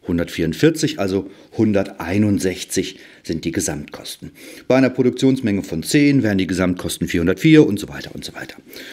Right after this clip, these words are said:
Die Durchschnittskosten sind nun in der nächsten Spalte angegeben. Dabei handelt es sich um die Kosten pro produzierter Einheit, wie wir gerade schon gelernt haben. Das heißt, ich nehme die Gesamtkosten, zum Beispiel bei einer Produktionsmenge von eins,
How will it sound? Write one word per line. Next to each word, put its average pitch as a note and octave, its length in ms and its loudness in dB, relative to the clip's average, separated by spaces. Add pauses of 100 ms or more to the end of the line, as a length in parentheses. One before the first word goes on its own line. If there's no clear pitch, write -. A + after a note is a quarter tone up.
(140)
Die C3 400 4
Durchschnittskosten B2+ 1200 2
sind A2 320 0
nun G#2+ 180 4
in G2+ 160 0
der E2+ 120 -2
nächsten G2+ 380 0
Spalte C#3+ 560 -2
angegeben. D#3 720 2 (340)
Dabei B2+ 300 0
handelt C3 360 2
es C3 140 0
sich C3 260 0
um G#2 140 0
die G#2+ 80 0
Kosten B2 520 -2
pro G2 300 2
produzierter B2+ 760 0
Einheit, G#2 560 -2 (280)
wie F2 120 -2
wir F#2+ 80 0
gerade D#2+ 300 -4
schon G2 260 -2
gelernt F#2+ 520 0
haben. D2+ 340 -10 (520)
Das A#2+ 180 -2
heißt, - 580 0
ich - 100 0
nehme B2 220 6
die G2 120 -4
Gesamtkosten, F3+ 840 0
zum G2+ 160 0
Beispiel E2 360 -2
bei D#2 100 -2
einer E2 160 -2
Produktionsmenge F2+ 720 0
von G2+ 200 -2
eins, E3+ 500 0